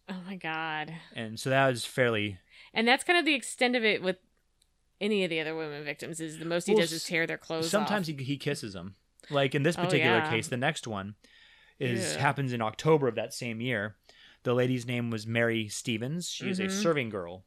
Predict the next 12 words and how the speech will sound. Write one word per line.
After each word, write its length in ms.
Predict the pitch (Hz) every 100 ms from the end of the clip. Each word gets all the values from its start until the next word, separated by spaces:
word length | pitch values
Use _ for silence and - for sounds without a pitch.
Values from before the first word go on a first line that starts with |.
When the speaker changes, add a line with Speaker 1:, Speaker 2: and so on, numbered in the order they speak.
| _ _ _ _ _ _ _ _ -
Speaker 2:
She, 180 | - 165
uh, 40 | 135
Speaker 1:
Poor 540 | 120 139 120 - -
Speaker 2:
worked 140 | 139
Speaker 1:
Mary 200 | 190 202
Stevens, 680 | 202 - 220 180 180 180 180
Speaker 2:
poor 160 | 156 156
Speaker 1:
little 120 | 127
Speaker 2:
Mary 200 | 113 117
Ste- 60 | -
Speaker 1:
servant 580 | 185 180 175 180 180 -
girl. 800 | 185 180 180 180 180 180 180 190